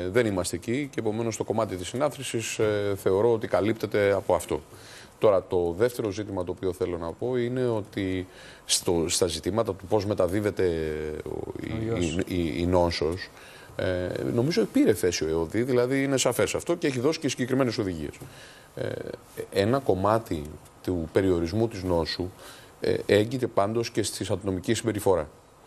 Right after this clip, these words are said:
Speaker 1: Επομένως, υπάρχει ένα μεγάλο κομμάτι όπου έχει μεγάλη σημασία η συμμόρφωση όλων με τις γενικότερες οδηγίες που λαμβάνουν προς περιορισμό αυτής της νόσου. Δηλαδή, είναι και ένα κομμάτι ατομικό, δεν είναι μόνο ρυθμιστικό.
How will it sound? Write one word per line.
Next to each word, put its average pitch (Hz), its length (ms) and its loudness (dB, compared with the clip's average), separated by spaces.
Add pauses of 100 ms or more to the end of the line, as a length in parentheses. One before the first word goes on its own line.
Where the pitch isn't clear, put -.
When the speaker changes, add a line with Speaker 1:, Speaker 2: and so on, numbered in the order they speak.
(320)
Speaker 1:
Επομένως, 98 480 0
υπάρχει - 280 0
ένα 110 100 0
μεγάλο 110 400 4
κομμάτι 87 600 -4 (240)
όπου 87 320 0
έχει 90 340 -2
μεγάλη 92 280 0
σημασία 107 640 -2 (400)
η 110 80 0
συμμόρφωση 92 920 -2 (340)
όλων 110 480 2 (320)
με 101 140 -2
τις 95 120 -8
γενικότερες 92 640 0
οδηγίες 92 380 -2
που - 120 -10
λαμβάνουν 113 640 -2 (380)
προς 101 160 -2
περιορισμό 101 1400 2
αυτής 95 240 -2 (100)
της 87 140 -4
νόσου. 80 280 -2
Δηλαδή, 104 380 4
είναι 127 160 6
και 127 140 0
ένα 127 80 4
κομμάτι 123 340 0
ατομικό, 113 420 2
δεν 95 160 0
είναι 95 120 -2
μόνο 80 500 -6
ρυθμιστικό. 92 640 -2